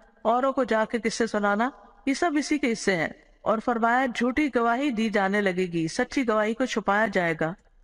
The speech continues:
और कलम का चर्चा होगा।" यानी लिखने वाले बहुत होंगे, चीजें हम फॉरवर्ड तो बहुत करते रहते हैं,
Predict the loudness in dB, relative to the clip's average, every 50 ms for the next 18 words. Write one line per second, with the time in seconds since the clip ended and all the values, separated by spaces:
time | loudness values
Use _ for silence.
0 | -6 -2 -2 -2 -2 -2 -2 -2 0 0 -2 -2 -2 -2 -2 0 0 -2 -2 0
1 | -2 -2 -2 0 0 -2 -2 -2 -6 -10 -10 -12 _ _ _ _ _ -2 0 0
2 | 2 0 0 0 0 0 2 2 2 0 0 2 2 0 0 0 -2 -2 -2 -2
3 | -4 -6 _ _ _ _ _ -6 -4 -2 0 0 2 2 2 0 0 0 0 0
4 | 0 0 -2 -2 0 0 -2 -2 0 -2 -2 -2 -2 -2 -4 -4 -2 -2 -2 -2
5 | -2 -2 -4 -4